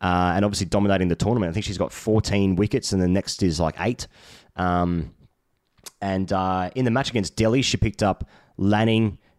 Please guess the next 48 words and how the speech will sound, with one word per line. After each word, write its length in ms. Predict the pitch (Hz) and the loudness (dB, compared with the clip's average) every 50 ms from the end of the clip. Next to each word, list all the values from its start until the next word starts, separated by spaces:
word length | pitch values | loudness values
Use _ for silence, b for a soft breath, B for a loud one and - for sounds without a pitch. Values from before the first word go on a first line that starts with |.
| _ _ | _ _
and 220 | - 92 95 95 90 | -2 0 2 2 2
Shafali 680 | - - - - - 101 - - 101 101 101 95 90 | 0 0 -2 0 -2 -2 0 0 0 2 2 2 2
Verma, 280 | 76 95 101 107 110 101 | 2 2 2 2 2 0
I 20 | |
think, 180 | 95 113 104 104 | 0 -2 -2 -2
in 60 | 95 | -2
the 80 | 87 | -2
same 320 | - - - 110 98 98 90 | -2 -2 -4 -2 -2 0 0
over, 240 | 95 113 131 139 151 | 0 0 2 0 0
and 100 | 156 135 | 0 -2
then 120 | 113 101 | -2 -2
picked 200 | - 113 - - | -4 -4 -4 -4
up 140 | 98 90 - | -4 -4 -4
Jemima 400 | - 104 95 98 98 98 95 90 | -4 -2 -2 0 0 0 -2 -2
Rodriguez 540 | 90 90 85 82 98 101 110 107 123 113 101 | -2 -4 -4 -4 -4 -4 -2 -2 -2 -2 -2
as 100 | 90 95 | -2 -2
well. 140 | 107 117 | 0 0
She 140 | 120 - 113 | 0 0 0
got 100 | 95 90 | 0 0
a 20 | 87 | 0
wicket 240 | 92 107 - 104 | 0 0 0 0
in 100 | 87 87 | 0 2
each 200 | 95 110 98 - | 0 0 0 2
over 180 | 113 110 107 98 | 2 2 2 2
against 220 | 95 92 85 - | 2 0 0 0
Gujarat. 500 | - 107 104 - 107 110 110 107 - - B B B B B B | -2 -2 -2 0 2 2 2 2 0 -4 B B B B B B
Um, 240 | - 98 95 95 87 | -8 -6 -6 -6 -6
so 120 | - - 101 | -8 -10 -10
she's, 300 | 98 - 110 104 90 101 | -10 -10 -10 -8 -4 -2
uh, 100 | 92 87 | -2 0
she's 160 | 85 113 104 | 0 -2 0
picking 200 | - 190 185 196 | 0 0 0 0
up 140 | 143 92 - | 0 0 2
big 160 | 139 120 85 | 2 2 2
scalps. 320 | - - - 131 139 - 127 | 2 2 2 2 2 2 2
I 40 | |
think 140 | 127 143 131 | 0 0 0
she 80 | 101 104 | -2 -2
picked 180 | 87 107 - | -2 -2 -2
up 120 | 110 - - | -2 -4 -2
Sophie 260 | - - 113 101 104 | 0 0 2 2 2
Devine 380 | 90 90 76 95 104 120 123 101 | 0 0 0 0 0 2 0 0
in 60 | 85 | 0
that 140 | 92 98 - | -2 -2 0
game 200 | 117 104 104 98 | 0 2 2 2
as 100 | 85 92 | 2 2
well. 260 | 98 101 107 107 - B B B B B B B | 2 2 2 0 -2 B B B B B B B
Um, 580 | - 95 101 101 98 98 98 98 95 98 95 - | -4 -2 0 2 2 2 2 4 2 2 0 0